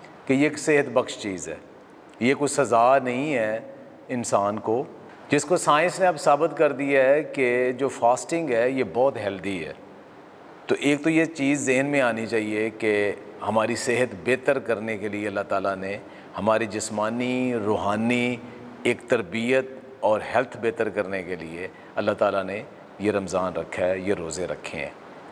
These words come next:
और ना सिर्फ रमज़ान के रोज़े, इसके अलावा अल्लाह के नबी सल्लल्लाहु अलैहि वसल्लम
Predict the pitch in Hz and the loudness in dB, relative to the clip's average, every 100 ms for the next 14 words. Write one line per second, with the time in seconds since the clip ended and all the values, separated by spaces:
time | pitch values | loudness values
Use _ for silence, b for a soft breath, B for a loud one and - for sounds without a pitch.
0 | - B B B B - 135 127 120 160 | -20 B B B B 0 2 2 2 2
1 | 160 185 185 - 170 160 135 120 120 151 | 2 2 2 4 4 4 2 2 2 2
2 | 160 147 135 143 156 143 143 120 123 135 | 0 2 2 2 2 2 2 4 4 6
3 | 120 120 120 127 113 104 120 120 - 101 | 4 2 0 -2 -2 -2 -4 -4 -4 0
4 | 101 98 101 104 98 98 95 90 90 87 | 0 2 2 2 -2 -2 0 -2 -2 -8
5 | 92 87 104 | -6 -4 -4